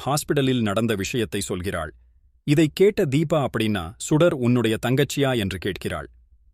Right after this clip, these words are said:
மேலும், இதனை உறுதி செய்து கொள்வதற்காக, தீபா மற்றும் இந்து என இருவரும் கணக்கெடுக்க வருவது போல, சண்முகம் வீட்டிற்கு வருகின்றனர்.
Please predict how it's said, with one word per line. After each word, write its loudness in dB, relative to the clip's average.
மேலும், 2
இதனை 4
உறுதி 2
செய்து 0
கொள்வதற்காக, -4
தீபா 0
மற்றும் -2
இந்து 2
என 0
இருவரும் 4
கணக்கெடுக்க 0
வருவது -4
போல, -2
சண்முகம் 2
வீட்டிற்கு -2
வருகின்றனர். -6